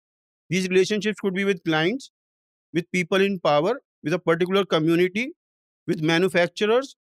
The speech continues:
with agents, advisors. Would you not like those relationships to be passed to the next generation?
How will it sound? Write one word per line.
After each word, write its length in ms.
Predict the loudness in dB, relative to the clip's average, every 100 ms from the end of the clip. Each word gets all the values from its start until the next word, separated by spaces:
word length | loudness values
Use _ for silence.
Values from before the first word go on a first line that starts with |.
| -4
with 180 | -4 -2
agents, 500 | 0 2 2 -2 -2 -2
advisors. 640 | 0 2 2 0 -2 -6 _ _ _ _ _ _ _ _ -2
Would 180 | 0 2
you 120 | 0
not 320 | 2 2 2
like 300 | 2 2 0
those 220 | -4 -2
relationships 720 | 0 2 0 -2 -4 -4 -6 -6
to 100 | -6
be 120 | -4
passed 340 | -2 0 -2
to 60 | -2
the 80 | -2
next 180 | -2 -2
generation? 480 | -2 -2 -4 -6